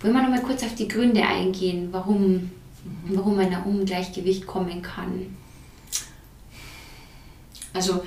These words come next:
Speaker 2: <clears throat> es ist eine Riesenbandbreite und sehr, sehr vielfältig, liebe Petra. Aber ich möchte die wichtigsten nochmal, bitte, wenn ich darf, für die Zuhörerinnen und Zuhörer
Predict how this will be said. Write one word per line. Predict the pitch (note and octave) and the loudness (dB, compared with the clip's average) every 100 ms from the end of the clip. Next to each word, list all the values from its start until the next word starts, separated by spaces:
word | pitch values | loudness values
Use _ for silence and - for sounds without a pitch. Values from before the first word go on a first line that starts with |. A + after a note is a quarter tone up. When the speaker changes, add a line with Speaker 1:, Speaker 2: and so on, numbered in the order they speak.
| - - | -8 -18
Speaker 2:
<clears throat> | - - - | -20 -12 0
es | B3 - G3+ | 10 12 12
ist | - | 2
eine | F3 E3 E3 - | -2 -2 -4 -6
Riesenbandbreite | G3 A#3+ A3+ E3 F#3 G3 F3+ F3 F3+ | 2 4 4 0 -2 -2 -2 -4 -4
und | F3 | -4
sehr, | F3 G#3 A#3 | -2 0 0
sehr | A3+ | 0
vielfältig, | G#3 A3+ G#3+ G3+ F3+ F3 F#3 - | -2 -2 -2 -2 -4 -6 -10 -10
liebe | F#3+ F#3+ | -4 -4
Petra. | F#3+ F#3 - F#3 F#3 - - - | -4 -8 -6 -8 -8 -12 -16 -8
Aber | F#3+ | -2
ich | G3+ G#3+ | 0 2
möchte | G#3+ G#3 G3 | 0 0 -2
die | - | 0
wichtigsten | A#3+ A#3+ A#3 G#3+ - F#3+ | 0 0 -4 -4 -2 -2
nochmal, | F#3+ G3+ G3+ F#3 F#3+ G3 - - | -4 -4 -4 -2 -2 -6 -14 -4
bitte, | A#3+ A#3+ G#3+ G#3 | -2 0 0 0
wenn | G3 G3 | 0 -2
ich | G3 - | -2 -6
darf, | - - G3+ G#3 G#3 | -8 -4 -2 -2 -4
für | G3+ | -2
die | G3 | -2
Zuhörerinnen | G3 A3 G#3+ F#3+ F#3+ G3 F#3+ F#3+ | 0 0 0 0 -2 -4 -4 -4
und | |
Zuhörer | F#3+ G3 G3 | -4 -4 -4